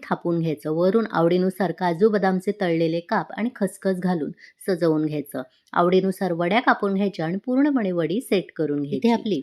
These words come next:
पौष्टिक अशी मुगाची वडी तयार आहे. तुम्हाला देखील अशाच पद्धतीने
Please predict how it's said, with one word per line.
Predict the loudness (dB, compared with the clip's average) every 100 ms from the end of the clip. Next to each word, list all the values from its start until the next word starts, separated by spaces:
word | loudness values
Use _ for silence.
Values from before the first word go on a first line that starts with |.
| -2
पौष्टिक | 2 2 0 -2 0
अशी | 0 2
मुगाची | 2 2 2 2 2
वडी | 2 4 2 0
तयार | 0 0
आहे. | -4 -8 -16 _
तुम्हाला | 2 4 4
देखील | 4 2 2 0
अशाच | -2 -2 -4 -2
पद्धतीने | -4 0 0 0 -2